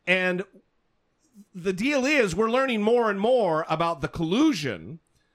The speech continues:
that is directly tied to the hacking. Donald Trump Junior, now we're finding out by reporting from the New York Times, met in June of last year, I believe,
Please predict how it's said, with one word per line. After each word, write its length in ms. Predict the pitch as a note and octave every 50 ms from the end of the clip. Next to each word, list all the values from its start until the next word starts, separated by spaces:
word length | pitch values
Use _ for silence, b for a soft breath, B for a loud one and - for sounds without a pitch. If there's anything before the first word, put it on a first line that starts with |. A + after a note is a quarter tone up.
| _ _ _ _
that 160 | - E3+ F#3+ F#3
is 120 | F3 B2+
directly 500 | C3+ F#3+ G3 G#3 B3 B3+ - G#3+ G#3+ F#3+
tied 600 | - - - G#3 G#3+ G3+ G3 F3+ D#3+ D3+ C#3 C3+ - _ _ -
to 360 | - B3+ D4+ C#4+ B3 G#3+ F3+
the 100 | D#3 C#3+
hacking. 500 | D3+ D#3 D3 - - - - - - - _ b b b C#3 b b b b b b -
Donald 320 | D3+ F#3 A3 B3 A#3+ A#3
Trump 220 | - A3 A3+ A3 F3+
Junior, 580 | C3+ F3 A#3+ C4 C4+ A3 D3+ A2 F#2 G2+ C#3+ E3
now 300 | D3+ D#3+ G3 A#3 C4 C#4
we're 140 | C4+ C#4 B3+
finding 460 | - - A3+ A3+ A#3+ A#3+ A#3+ A#3 A3+ F#3
out 260 | D3+ B2+ A#2+ C#3+ C#3+
by 140 | C3 C3 C3
reporting 400 | C3 C3 B2+ - E3+ F3 E3 D3+
from 140 | C#3 D3 C#3+
the 60 | C3+
New 100 | C#3 D3+
York 220 | D#3+ D3+ C3+ B2 -
Times, 680 | - D#3+ F3 E3+ C3+ G#2+ F#2+ F2 E2+ F2+ F#2+ - - _ _ _ _ _ _ _ _ -
met 560 | C3 D#3+ G#3 B3+ A#3+ - - - - - - _ _ _ _ _ _ _ _ _ _ _ _ _ _ _ _ _ _ _ _ _ _ _ _ -
in 180 | G3 G#3 G#3 F#3
June 560 | D3 F#3 C4+ D4 D4 B3 D#3+ A2 E2+ C#2 - - _ _ _ _ _ _ _ _ _ _ _ _ _ _ _ _ _ _ _ -
of 120 | C3+ B2+
last 280 | D#3+ F3+ F3 D#3 - -
year, 140 | F#3+ F3 D#3
I 60 | C#3
believe, 380 | B2 C3 B2+ A#2 G2+ E2+ C2+